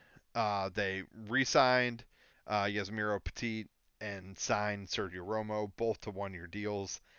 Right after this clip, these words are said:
I didn't see how much they signed him for, but I think that they were relatively low, like, a couple million.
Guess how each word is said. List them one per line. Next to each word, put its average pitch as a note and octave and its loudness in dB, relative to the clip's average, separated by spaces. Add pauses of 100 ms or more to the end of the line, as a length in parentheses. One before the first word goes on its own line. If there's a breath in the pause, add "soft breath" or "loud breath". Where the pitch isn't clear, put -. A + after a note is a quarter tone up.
(180 loud breath)
I G2 0
didn't A2+ 2
see A2+ -2
how G#2+ 0
much G#2+ -6
they G#2+ -2
signed G2+ -2
him F2 -10
for, G2+ -4
but F#2+ -4
I F2+ -2
think F#2+ -8
that F#2 -10
they G2 -4
were F2 -8
relatively G2 -2
low, C3 0
like, G#2 -2
a - -10
couple F#2+ -6
million. A2 -4